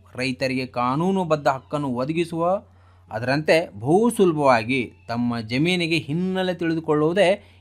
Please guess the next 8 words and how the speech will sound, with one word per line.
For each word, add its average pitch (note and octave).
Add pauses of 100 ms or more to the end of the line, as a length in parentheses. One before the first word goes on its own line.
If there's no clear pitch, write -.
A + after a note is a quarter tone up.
(120)
ಈ B2
ಒಂದು B2
ಟಿಪ್ಪಣಿಯ E3+ (180)
ಮೂಲ D#3+
ಉದ್ದೇಶವಾಗಿದೆ C3
ಎಂದು F#3 (260)
ನೀವು C#3
ತಿಳಿದುಕೊಳ್ಳಬೇಕು. B2